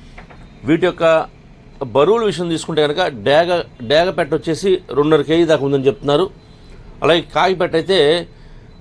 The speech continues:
రెండుంబావు కేజీ దాకా ఉంటుందని చెప్తున్నారండి. ఒకటి డేగ పెట్ట వచ్చేసి రెండున్నర కేజీ అండి బరువు, కాకి పెట్ట ఏమో రెండుంబావు కేజీ చెప్తారు. ఫ్రెండ్స్, వీటి యొక్క ధరల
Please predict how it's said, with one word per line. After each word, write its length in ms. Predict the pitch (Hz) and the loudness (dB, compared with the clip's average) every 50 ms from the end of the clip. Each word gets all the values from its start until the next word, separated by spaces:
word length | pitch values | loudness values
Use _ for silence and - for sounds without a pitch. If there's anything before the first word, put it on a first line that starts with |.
| - | -4
రెండుంబావు 420 | 143 151 170 180 180 170 175 165 156 131 | -2 0 0 0 2 2 2 2 2 2
కేజీ 180 | 160 170 175 165 160 | 0 0 2 2 0
దాకా 100 | 151 147 160 | 0 0 0
ఉంటుందని 260 | 147 131 156 147 135 131 | -2 -2 -4 -4 -4 -6
చెప్తున్నారండి. 440 | 110 - - 135 120 113 104 95 92 - - - - - - - - - - - | -6 -4 -4 -4 -4 -4 -4 -6 -10 -14 -18 -20 -20 -20 -20 -20 -20 -14 -6 -4
ఒకటి 200 | 117 120 117 120 107 95 | -4 -4 -4 -6 -2 2
డేగ 140 | 123 135 156 151 | 2 2 2 2
పెట్ట 120 | 160 147 135 156 | 0 -2 -2 -2
వచ్చేసి 220 | - 151 143 151 190 156 | -4 -4 -4 -4 -2 -2
రెండున్నర 240 | 143 143 147 135 120 | 0 0 0 0 0
కేజీ 160 | 147 151 143 147 | -2 0 2 2
అండి 140 | 139 143 175 180 139 | 2 2 0 2 2
బరువు, 220 | 135 131 139 170 214 214 - - - - - - - | 2 2 2 0 -2 -2 -6 -14 -20 -20 -20 -10 -2
కాకి 220 | - 139 151 160 156 | 0 2 2 2 0
పెట్ట 120 | 156 151 - 156 | -2 -2 0 -2
ఏమో 100 | 160 196 202 156 | 0 0 -2 -2
రెండుంబావు 360 | 151 156 156 147 143 143 135 120 | -2 -2 -2 0 2 0 2 2
కేజీ 160 | 139 143 143 131 | 2 2 2 0
చెప్తారు. 360 | 131 120 107 - 135 127 160 185 185 - - - - - - - - - - - - - - - - | -2 -4 -2 -2 -2 -2 -2 -4 -6 -8 -18 -20 -20 -20 -20 -20 -20 -20 -20 -20 -20 -20 -20 -12 -4
ఫ్రెండ్స్, 220 | - 196 196 160 190 | -2 -2 -2 -2 -2
వీటి 100 | 185 185 | -2 0
యొక్క 120 | 180 180 135 123 | 0 -2 0 0
ధరల 200 | 151 156 190 233 | 0 2 2 0